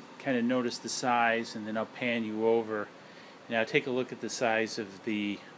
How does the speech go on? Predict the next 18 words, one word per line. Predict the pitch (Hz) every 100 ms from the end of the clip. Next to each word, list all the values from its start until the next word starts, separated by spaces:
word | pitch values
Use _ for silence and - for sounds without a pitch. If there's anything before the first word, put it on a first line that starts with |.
| -
the | 113 107
new, | 113 117 110 107 - - - -
um, | 113 107 107 104 - - - -
unit | 113 107
I | 101
got. | 101 101 - - - -
It, | 123 110
it's | 127 -
substantially | 127 - - 196 208 151 123
larger, | 131 139 127 120
as | 107
I | 107
pointed | - 120 110 107
out | 113 110 113
in | 110
the | 107
other | 117 110
one. | 101 98